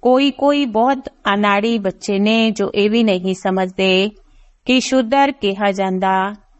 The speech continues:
ਪਤਿਤ ਵਿਕਾਰ ਵਿੱਚ ਜਾਣ ਵਾਲਿਆਂ ਨੂੰ। ਉਹਨਾਂ ਨੂੰ ਇੱਥੇ ਰਹਿਣ ਦਾ ਹੁਕਮ ਨਹੀਂ, ਆ ਨਹੀਂ ਸਕਦੇ। ਇੰਦਰ ਸਭਾ ਦੀ ਗੱਲ ਹੈ ਨਾ, ਇੰਦਰ ਸਭਾ ਇਹੀ ਹੈ।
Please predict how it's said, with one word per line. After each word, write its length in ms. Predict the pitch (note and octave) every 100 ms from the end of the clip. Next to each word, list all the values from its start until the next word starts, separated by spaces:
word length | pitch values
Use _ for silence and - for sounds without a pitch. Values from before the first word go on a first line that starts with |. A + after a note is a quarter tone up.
| _ -
ਪਤਿਤ 380 | G#3+ A3 C4 C4 - _ -
ਵਿਕਾਰ 460 | F#3+ - G3 G#3+
ਵਿੱਚ 200 | A3 A3+
ਜਾਣ 280 | G3 F#3+ F#3
ਵਾਲਿਆਂ 360 | F#3 F#3+ G3 G#3
ਨੂੰ। 120 | A#3 - _ _ _ _ _ _ _
ਉਹਨਾਂ 320 | A#3 C4 C#4+
ਨੂੰ 180 | D4 D4+
ਇੱਥੇ 340 | C4+ B3+ C4+ C#4
ਰਹਿਣ 320 | C4 C4+ C4
ਦਾ 260 | C#4 C4+
ਹੁਕਮ 320 | B3+ G#3+ - F3+
ਨਹੀਂ, 440 | F3+ F#3+ G#3+ A3+ - _ -
ਆ 140 | F#3+ F#3
ਨਹੀਂ 320 | F#3 F#3 A3
ਸਕਦੇ। 460 | - G#3+ - A3+ G#3+ _ _ _ _ _ _ _
ਇੰਦਰ 360 | A#3 B3+ C#4+ C#4+
ਸਭਾ 360 | - A#3 B3
ਦੀ 240 | C4 C#4 C4+
ਗੱਲ 280 | G3 F3+ F3+
ਹੈ 180 | F#3
ਨਾ, 140 | G3 G#3+ _ _ _ _
ਇੰਦਰ 320 | A#3+ B3+ C#4+
ਸਭਾ 480 | C#4+ C#4 B3+ C#4 C#4 C4 -
ਇਹੀ 440 | F#3 F#3 G#3 G#3+
ਹੈ। 160 | F#3+